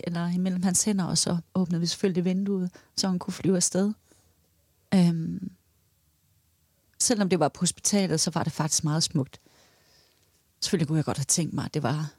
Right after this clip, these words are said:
måske det hjemme, eller på et hospice, fordi vi havde faktisk også snakket om hospice.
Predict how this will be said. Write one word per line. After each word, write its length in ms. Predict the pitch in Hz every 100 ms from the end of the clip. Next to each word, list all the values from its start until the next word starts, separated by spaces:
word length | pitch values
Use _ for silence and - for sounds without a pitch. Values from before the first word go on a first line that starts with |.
| _
måske 240 | - - 160
det 120 | 160
hjemme, 400 | 160 165 170 170
eller 140 | 160
på 180 | - -
et 80 | 151
hospice, 500 | 160 180 - - -
fordi 140 | 170 165
vi 60 |
havde 140 | 165 165
faktisk 340 | 175 - -
også 160 | 180 -
snakket 280 | 156 147 147
om 80 |
hospice. 540 | 143 160 - - -